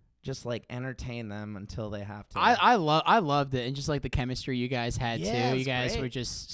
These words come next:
Speaker 2: so, just right, just, like, right on it and super good rhythm. Like, y-, there's still some old YouTube videos of you guys doing some bits and stuff, like,
Speaker 1: I've
Speaker 2: your
Speaker 1: seen
Speaker 2: YouTube
Speaker 1: some of
Speaker 2: channel.
Speaker 1: them, yeah.
Speaker 2: Yeah, I saw one of you.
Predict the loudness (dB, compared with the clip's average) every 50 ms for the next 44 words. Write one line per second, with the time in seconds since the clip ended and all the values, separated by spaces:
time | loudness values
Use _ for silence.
0 | -6 -4 -2 0 2 2 2 2 2 2 0 -2 -4 -4 -6 -6 -8 -10 -14 _
1 | _ _ _ _ _ _ _ _ _ _ _ _ _ _ -20 -16 -10 -4 -2 0
2 | 2 2 2 0 0 -2 -4 -4 -4 -4 -6 -6 -4 -2 -2 0 0 0 0 0
3 | 0 0 -2 -2 -4 -4 -6 -6 -4 -2 -2 -2 -2 -2 0 0 0 0 0 0
4 | 0 0 0 0 0 0 -2 -2 -2 -2 -2 0 0 2 2 0 2 2 2 4
5 | 4 4 2 4 6 6 6 6 6 4 2 2 2 0 -2 -2 -2 -2 0 0
6 | 0 -2 -2 -4 -6 -6 -6 -6 -4 -4 -4 -4 -6 -6 -6 -8 -8 -6 -8 -8
7 | -6 -4 -4 -4 -4 -4 -8 -8 -10 -8 -6 -6 -6 -6 -6 -4 -4 -4 -4 -4
8 | -4 -4 -2 -2 -2 -2 -2 -2 0 0 2 2 0 -2 -4 -4 -4 -2 0 2
9 | 2 2 4 4 4 4 4 4 4 4 4 4 6 6 6 6 4 4 2 2
10 | 0 0 0 -2 -4 -4 -2 -2 -2 -2 -4 -8 -12 _ _ _ _ _ _ _
11 | _ _ _ _ _ _ _ -6 -4 0 2 4 4 6 4 4 4 4 4 4
12 | 2 2 0 -4